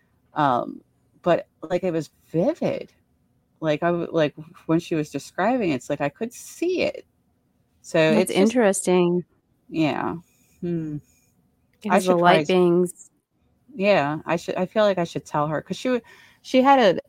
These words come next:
Speaker 1: onboard experience, and that was the
Speaker 2: Okay.
Speaker 1: part where I was, like, seeing what she was describing.
Speaker 2: Oh, wow.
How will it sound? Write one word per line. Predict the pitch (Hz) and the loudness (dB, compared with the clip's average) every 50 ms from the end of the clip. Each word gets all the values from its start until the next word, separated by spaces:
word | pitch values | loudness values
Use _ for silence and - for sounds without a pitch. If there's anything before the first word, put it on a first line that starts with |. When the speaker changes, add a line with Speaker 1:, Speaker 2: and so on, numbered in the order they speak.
| _ _ _ | _ _ _
Speaker 1:
onboard | 175 175 175 180 175 160 - 156 151 151 156 147 | 6 6 6 6 6 2 0 0 0 0 0 -2
experience, | 135 - - - - - 156 151 147 139 165 - - - - - | -4 -8 -10 -18 -10 -8 -6 -6 -6 -6 -8 -12 -16 -18 -14 -8
and | - 147 151 156 | -6 -4 0 0
that | 165 156 - | 0 0 0
was | 160 160 151 139 - | 0 -2 -4 -4 -6
the | _ - 143 - - - | _ -6 -6 -6 -6 -14
Speaker 2:
Okay. | - - | -4 0
Speaker 1:
part | 175 151 135 - - | 2 2 2 2 -2
where | - - 143 139 - - | -4 -2 -2 0 0 2
I | 151 156 | 2 2
was, | 156 151 147 - - | 2 0 -2 -2 -2
like, | 143 - - - | -4 -4 -4 -10
seeing | - - - 175 165 156 143 131 123 | -18 -6 -4 -2 0 0 0 -2 -2
what | 127 - - | -6 -8 -10
she | - - 139 | -8 -8 -6
was | 131 131 131 - - | -6 -6 -8 -10 -14
describing. | - - - - - 57 - - - _ - - - 202 - _ _ - | -18 -18 -10 -6 -4 -4 -4 -6 -10 _ -18 -14 -14 -14 -16 _ _ -8
Speaker 2:
Oh, | 170 170 170 | -6 -6 -6
wow. | 165 165 156 156 156 147 139 143 160 | -4 -6 -6 -6 -6 -8 -8 -10 -12